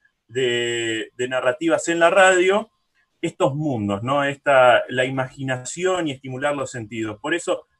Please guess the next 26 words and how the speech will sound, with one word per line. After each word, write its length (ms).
estamos 540
con 200
Marcelo 460
Cotton, 400
que 120
es 100
director, 580
guionista, 500
escritor, 480
periodista 640
y 140
productor 580
radial, 480
y 100
también 420
miembro 540
de 280
Narrativa 880
Radial. 500
Marcelo, 540
bienvenido 480
a 40
Aulas 260
Argentinas. 520
¿Cómo 160
estás? 380